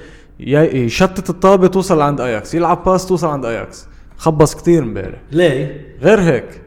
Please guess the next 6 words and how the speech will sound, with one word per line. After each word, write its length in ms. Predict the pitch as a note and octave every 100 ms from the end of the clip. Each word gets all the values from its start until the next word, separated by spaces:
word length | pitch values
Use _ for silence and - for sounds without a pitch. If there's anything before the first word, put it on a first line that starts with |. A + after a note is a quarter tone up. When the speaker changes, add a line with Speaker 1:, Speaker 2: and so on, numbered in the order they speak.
| - - - - - - -
Speaker 1:
بمسألة 460 | A#2+ F3 A3 A3 G3
الهدف 540 | G3+ F#3+ F#3+ F3 - - - - -
اللي 240 | A2+ A2+
أكلناه، 520 | A#2+ C3+ C3 C3 A#2+ B2+ - - - - - -
كانسيلو 440 | - C3+ - G3 E3
بتحركه 800 | B2+ C#3+ E3+ F3 F3+ E3+ E3